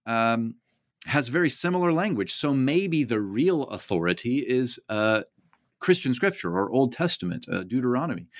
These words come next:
is actually the authority underneath this quotation. Well, the, the obvious problem with that is, well, why didn't he quote Deuteronomy then?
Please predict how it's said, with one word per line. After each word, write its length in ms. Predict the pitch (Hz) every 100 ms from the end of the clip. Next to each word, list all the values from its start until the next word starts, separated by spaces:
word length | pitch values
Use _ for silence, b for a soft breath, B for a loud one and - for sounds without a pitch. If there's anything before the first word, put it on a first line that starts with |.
| B -
is 140 | 110
actually 340 | 113 113 104
the 240 | 87 92 87 _
authority 680 | 107 - 107 113 120 90 87
underneath 400 | 92 87 92 87
this 140 | 87
quotation. 560 | - 85 113 110 87 82 B B B B -
Well, 260 | 180 156 113
the, 200 | 113 113
the 120 | 110
obvious 320 | 147 170 127
problem 280 | - 101 92
with 120 | 85
that 180 | 139 117
is, 140 | 92
well, 120 | 104 95
why 140 | 98
didn't 240 | 107 104
he 60 | 90
quote 240 | - 101
Deuteronomy 520 | 95 85 92 117 92 87
then? 280 | - 87